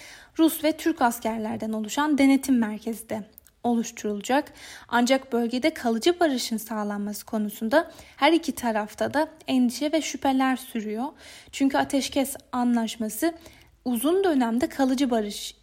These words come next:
için hiçbir öneriyi ve müzakereyi barındırmıyor.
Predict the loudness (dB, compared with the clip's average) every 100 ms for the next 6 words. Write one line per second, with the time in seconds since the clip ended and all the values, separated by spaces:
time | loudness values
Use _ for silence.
0 | -10 -4 0 0 0 -2 -2 2 2 2
1 | 2 0 -2 -4 -6 -4 -4 -4 -6 -6
2 | -8 -4 -2 0 2 4 4 4 0 -2
3 | -4